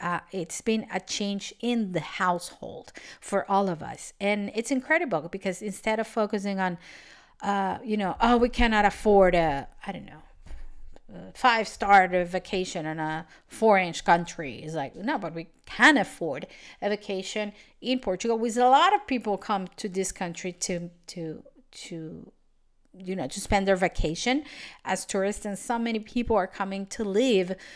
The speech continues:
from abroad to live here in Portugal because Portugal offers, <laughs> I mean, a great weather, is a beautiful country. So let's get to know our country, and we're tr-, we're trying to find, you know, the positive in what we have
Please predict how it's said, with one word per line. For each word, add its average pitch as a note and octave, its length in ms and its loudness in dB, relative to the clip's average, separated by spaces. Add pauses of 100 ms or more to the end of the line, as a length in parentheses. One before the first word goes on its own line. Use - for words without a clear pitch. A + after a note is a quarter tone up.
(140)
from F#3+ 440 -2 (300)
abroad F#3+ 760 6
to G3+ 100 -2
live A3 220 0
here G#3+ 240 0
in F3+ 100 -4
Portugal G#3+ 540 0
because F#3 340 -6
Portugal G#3+ 540 -8
offers, G#3 500 -4 (140)
<laughs> - 160 -18
I A3+ 80 -6
mean, E3+ 240 -10 (100)
a F#3+ 40 -12
great F#3 420 -6
weather, F3 280 -6
is F3+ 160 -8
a F3+ 40 -6
beautiful F3 480 -6
country. F3 400 -10 (280)
So - 160 -4
let's F4+ 160 4
get F#4 180 0
to F4+ 100 -4
know E4+ 100 0
our F4 140 0
country, F4 480 -8 (280)
and A3+ 200 -4 (120)
we're A#3 280 -4
tr-, A#3+ 320 -8
we're G#3+ 160 -2
trying B3+ 420 0
to C4 100 -4
find, G#3+ 440 -4 (600)
you G#3 120 -12
know, F#3 60 -8
the F#3 80 -6
positive - 920 -2 (100)
in F#3 140 -8
what F3 220 -6
we - 80 -4
have - 420 -12